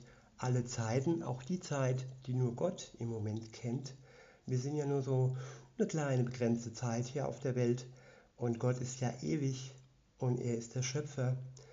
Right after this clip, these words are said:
Und er hat da ja, eine größere Weisheit, was so die Zeit betrifft. Also wir haben immer so eine endliche, so ein Ende im Kopf, ne? So nach dem Motto, alles hat ein Ende, nur die Wurst hat zwei.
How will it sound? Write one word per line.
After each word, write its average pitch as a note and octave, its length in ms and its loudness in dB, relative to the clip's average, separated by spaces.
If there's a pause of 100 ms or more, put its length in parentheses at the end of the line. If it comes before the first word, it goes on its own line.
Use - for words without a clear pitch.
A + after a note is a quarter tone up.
(640)
Und A#2+ 240 0
er C3+ 240 2
hat B2 160 -2
da A2+ 380 0 (400)
ja, E3+ 200 -2 (200)
eine C3 120 2
größere C3 500 2
Weisheit, G#2 640 -2
was A#2 140 -2
so A#2+ 100 -4
die A2 160 -4
Zeit C3+ 640 -4
betrifft. - 640 -6 (180)
Also A2+ 300 -6 (460)
wir C3 120 2
haben C3 100 4
immer D#3 220 4
so C#3 80 0
eine C#3 300 2
endliche, D3+ 640 0 (920)
so B2 200 2
ein B2 100 6
Ende G#3 320 8
im B2 140 6
Kopf, A2+ 380 -6
ne? F3+ 220 2
So D3 100 0
nach C3 200 2
dem C3 120 2
Motto, C3+ 200 2
alles D3+ 320 0
hat D3 140 -2
ein B2+ 60 0
Ende, D3+ 320 0
nur C3 100 2
die C3 160 2
Wurst D3+ 240 2
hat D3+ 140 0
zwei. C3+ 320 4